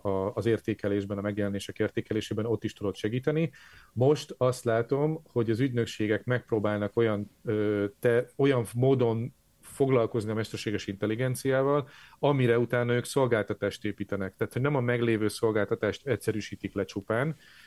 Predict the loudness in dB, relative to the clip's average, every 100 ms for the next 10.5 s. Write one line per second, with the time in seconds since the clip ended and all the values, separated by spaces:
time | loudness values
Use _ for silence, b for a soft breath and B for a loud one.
0 | B -2 0 0 -4 _ -2 0 2 2
1 | 2 2 2 0 0 2 4 4 2 -2
2 | 0 -2 0 -4 -2 -2 -2 -2 -2 -2
3 | -8 -6 -6 0 0 0 -4 -2 0 0
4 | -2 0 0 2 0 -2 -4 0 0 0
5 | 0 -2 -4 -4 -2 -2 -2 -2 0 -2
6 | -4 -2 -2 0 0 -2 B B B _
7 | 2 2 2 -6 _ -4 0 0 0 0
8 | 0 0 -6 -2 0 0 0 -2 -4 -4
9 | -4 -8 -8 -8 -4 -4 -4 -4 -4 -6
10 | -10 -12 -14 -16